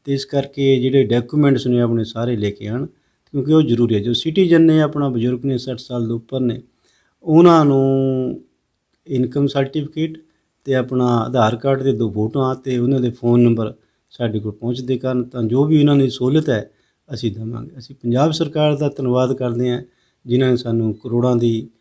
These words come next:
ਗ੍ਰਾਂਟ ਦਿੱਤੀ ਹੈ ਦਿਵਿਆਂਗ ਭਰਾਵਾਂ ਲਈ, ਔਰ ਜਿਹੜੇ ਨੋਡਲ ਅਫਸਰ ਪੰਜਾਬ ਦੇ ਅੰਦਰ, ਹਰ ਜ਼ਿਲ੍ਹੇ ਦੇ ਅੰਦਰ, ਬਲਾਕ ਦੇ ਅੰਦਰ ਲਾਇਆ ਹੈ। ਤੇ ਉਹ ਬਹੁਤ ਹੀ ਵਧੀਆ ਉਪਰਾਲਾ ਸਾਡੀ ਸਰਕਾਰ ਦਾ,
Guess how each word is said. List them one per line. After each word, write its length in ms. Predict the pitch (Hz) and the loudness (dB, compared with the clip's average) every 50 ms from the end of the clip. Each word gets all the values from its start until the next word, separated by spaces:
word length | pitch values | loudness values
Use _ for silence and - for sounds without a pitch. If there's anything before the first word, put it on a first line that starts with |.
| _ _ _ _ _ - | _ _ _ _ _ -10
ਗ੍ਰਾਂਟ 260 | 117 110 117 120 120 | -6 -2 -2 0 0
ਦਿੱਤੀ 400 | 113 107 110 107 110 - 131 127 | 0 -2 -4 -4 -4 -6 -6 -4
ਹੈ 60 | 127 123 | -4 -4
ਦਿਵਿਆਂਗ 320 | 110 107 110 113 117 117 | -2 -4 -4 -2 -2 -2
ਭਰਾਵਾਂ 440 | 117 - - 117 107 110 113 117 117 | -4 -4 -6 -6 -4 -2 -2 -2 0
ਲਈ, 240 | 113 113 113 107 110 | 0 0 0 0 -2
ਔਰ 120 | 110 107 | -2 -2
ਜਿਹੜੇ 440 | 110 107 101 113 120 120 123 120 113 | -2 -2 0 2 4 6 6 4 4
ਨੋਡਲ 460 | 104 104 110 123 123 151 156 156 147 | 2 2 0 2 2 2 4 6 6
ਅਫਸਰ 320 | 135 - - - 147 117 98 - - _ _ _ _ _ _ _ _ - | 6 4 0 -4 -4 -6 -6 -6 -14 _ _ _ _ _ _ _ _ -8
ਪੰਜਾਬ 400 | 110 110 117 120 135 147 151 151 | -4 0 2 4 4 4 4 4
ਦੇ 80 | 147 143 | 2 2
ਅੰਦਰ, 200 | 143 135 135 127 | 4 4 2 2
ਹਰ 140 | 127 131 | 2 0
ਜ਼ਿਲ੍ਹੇ 320 | 120 110 131 147 165 165 151 | 0 0 0 2 2 2 4
ਦੇ 100 | 131 131 | 4 2
ਅੰਦਰ, 200 | 123 120 120 110 | 2 2 0 0
ਬਲਾਕ 340 | 101 110 110 117 117 101 104 | -2 -2 -2 0 -2 -2 -4
ਦੇ 140 | 101 110 | -6 -4
ਅੰਦਰ 280 | 104 104 104 104 104 123 _ _ _ _ _ _ _ _ _ 131 | -4 -4 -4 -6 -8 -12 _ _ _ _ _ _ _ _ _ -8
ਲਾਇਆ 300 | 107 104 110 117 127 131 | -4 -2 2 2 2 4
ਹੈ। 300 | 135 139 139 147 147 _ _ _ _ _ _ _ | 2 2 0 -2 -4 _ _ _ _ _ _ _
ਤੇ 220 | - 131 123 123 | -6 -4 -2 -2
ਉਹ 380 | - - 131 135 143 143 139 127 | -2 -2 0 2 2 2 2 2
ਬਹੁਤ 300 | 117 117 120 131 135 - | 2 0 0 0 -2 -2
ਹੀ 500 | 143 120 123 123 123 120 117 110 110 113 - _ _ _ 139 | -2 -2 0 2 2 2 2 0 -2 -6 -10 _ _ _ _
ਵਧੀਆ 400 | 123 117 123 151 151 139 131 123 | -12 -6 -2 0 2 2 4 2
ਉਪਰਾਲਾ 440 | 117 110 - - 113 113 113 113 110 | 2 0 -2 -4 -4 -2 -2 -2 -2
ਸਾਡੀ 280 | 107 - 113 107 107 101 | -4 -6 -8 -8 -8 -10
ਸਰਕਾਰ 480 | - - 104 104 - 107 107 110 110 | -10 -12 -20 -16 -10 -8 -6 -6 -6
ਦਾ, 280 | 101 107 110 - - | -6 -6 -6 -8 -8